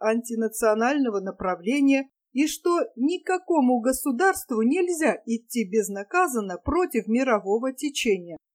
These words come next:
В то же время Иловайский, как настоящий патриот, видел, что октябристско-кадетское большинство Государственной Думы сопровождает свою деятельность болтовнёй о свободе совести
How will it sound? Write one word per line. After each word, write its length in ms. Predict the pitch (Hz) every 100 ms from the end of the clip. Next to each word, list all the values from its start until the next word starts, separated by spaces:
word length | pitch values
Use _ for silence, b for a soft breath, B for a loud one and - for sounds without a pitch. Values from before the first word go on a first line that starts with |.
| _ _ _
В 40 | -
то 120 | 339
же 160 | 294 311
время 500 | 233 262 285 311 339
Иловайский, 800 | 226 226 214 226 285 285 294 285
как 220 | 247 247
настоящий 720 | 240 233 - 220 254 262 254
патриот, 600 | 233 220 214 208 226 330 - _
видел, 420 | 196 233 220 233
что 380 | 226 - 233 220
октябристско-кадетское 1700 | 220 220 - 214 170 196 226 - 214 202 208 196 208 220 - - 185
большинство 720 | 180 202 - 208 - 220 220
Государственной 1000 | 190 196 208 202 196 - 196 196 185 175
Думы 440 | 180 220 226 262 - _ _ -
сопровождает 1040 | - 262 262 294 285 269 214 247 262 269
свою 460 | - 262 247 254 247
деятельность 800 | 185 233 233 233 254 254 262 233
болтовнёй 760 | 202 220 214 196 190 226 294 196
о 20 |
свободе 640 | - - 165 165 208 180
совести 800 | 196 - 226 262 269 - 269 277